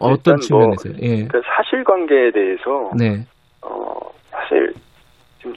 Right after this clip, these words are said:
Speaker 2: 정리가 안 돼 있거든요.
Speaker 1: 네.
Speaker 2: 사실관계 자체에 대해서 지금 의견이 부딪히고 있고요.
Speaker 1: 네.
Speaker 2: 그것에 대해서 정리가 안 된 채로 일단 뭐 무슨 잘못이 있는 걸 전제로 이야기를 할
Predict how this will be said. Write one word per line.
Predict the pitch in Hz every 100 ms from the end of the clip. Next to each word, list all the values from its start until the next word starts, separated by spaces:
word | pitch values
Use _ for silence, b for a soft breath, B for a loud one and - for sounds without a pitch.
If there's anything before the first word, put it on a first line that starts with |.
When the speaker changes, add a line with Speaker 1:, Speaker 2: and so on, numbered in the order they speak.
| _
Speaker 2:
정리가 | - 104 113 156 95
안 | - -
돼 |
있거든요. | 196 - - 339 95 92
Speaker 1:
네. | - 131 110
Speaker 2:
사실관계 | 101 165 185 175 165
자체에 | - - - 151
대해서 | 131 117
지금 | 117 110
의견이 | 101 113 113
부딪히고 | - 131 131 - - 98
있고요. | - - 135 120
Speaker 1:
네. | 127 117 107 - _ _ _ _ _ -
Speaker 2:
그것에 | - 135 165 170
대해서 | 139 131
정리가 | 131 113 139 139 90
안 | 101
된 | 143 -
채로 | 156 135 123 117 - _
일단 | - 131 107
뭐 | 107
무슨 | 110 113 120
잘못이 | 120 - 120 117
있는 | 95 110
걸 | 131 120
전제로 | 92 95 107
이야기를 | 95 95 104
할 | -